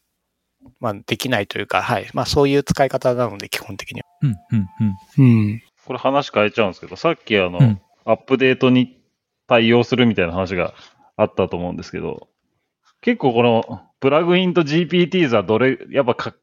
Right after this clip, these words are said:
Speaker 3: なんか一個は書いとこうみたいな感じだったんですか？
Speaker 2: <laughs>
Speaker 3: なんか、それか、もう、もっと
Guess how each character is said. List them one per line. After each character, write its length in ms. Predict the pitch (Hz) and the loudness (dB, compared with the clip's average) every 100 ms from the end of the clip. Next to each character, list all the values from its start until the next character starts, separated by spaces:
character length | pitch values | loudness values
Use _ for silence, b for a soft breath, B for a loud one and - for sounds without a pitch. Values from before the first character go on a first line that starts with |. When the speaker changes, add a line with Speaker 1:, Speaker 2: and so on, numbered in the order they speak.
| 123 | -4
Speaker 3:
な 120 | 123 | -2
ん 20 | |
か 180 | 85 - - | -2 -8 -6
一 200 | 185 - | -6 -2
個 120 | 147 | -2
は 100 | 123 | 0
書 100 | 123 | 0
い 80 | 104 | 2
と 60 | |
こ 180 | 110 123 | 0 2
う 40 | 110 | 0
み 80 | |
た 100 | 101 | 0
い 40 | 95 | 0
な 100 | 98 | 0
感 200 | 107 104 | -2 -2
じ 240 | 98 101 - _ _ _ _ _ | -4 -8 -12 _ _ _ _ _
だ 100 | - | -2
っ 60 | 107 | -2
た 100 | 90 | -2
ん 40 | - | -8
で 60 | |
す 60 | - | 0
か？ 200 | 131 131 | 2 4
Speaker 2:
<laughs> 0 | |
Speaker 3:
な 80 | 113 | 2
ん 20 | |
か、 260 | 123 110 113 | 0 -2 -6
そ 100 | - | -4
れ 100 | 113 | -4
か、 200 | 120 113 | 0 0
も 160 | 120 143 | 0 -2
う、 20 | |
も 120 | 131 | 0
っ 140 | 160 - | -2 0
と 320 | 117 98 - | 0 0 -6